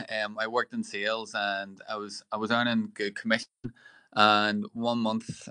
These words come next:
um, I, I, my, my cousin and one of my best friends had opened their own businesses. One of them had opened a coffee shop and the other one, my, my cousin had opened a barber shop. And I thought at the time, "How can I start a business?" But I had no backing.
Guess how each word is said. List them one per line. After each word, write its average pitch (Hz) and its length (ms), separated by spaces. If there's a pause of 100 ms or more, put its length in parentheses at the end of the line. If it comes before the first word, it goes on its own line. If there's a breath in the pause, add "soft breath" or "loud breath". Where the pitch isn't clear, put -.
um, 101 640 (460 soft breath)
I, 107 160
I, 107 120 (400)
my, 123 240
my 120 120
cousin 131 520
and 117 80
one 110 120
of 110 60
my 104 120
best 104 300
friends 104 340
had 104 80
opened 101 240
their 101 120
own 98 100
businesses. 107 560
One 107 160
of 110 80
them 107 100
had 101 140
opened 101 280
a 98 360 (360)
coffee 113 360
shop 131 340 (100)
and 104 680
the 104 140
other 107 180
one, 101 180
my, 98 380
my 98 160
cousin 104 260
had 104 160
opened 101 200
a 101 40
barber 113 320
shop. 123 300 (400 soft breath)
And 110 140
I - 20
thought 127 340
at 120 100
the 107 60
time, 107 280
"How 123 160
can 120 160
I 107 80
start 101 260
a 101 40
business?" 104 380
But 104 180
I 104 40
had 104 140
no 110 140
backing. 110 480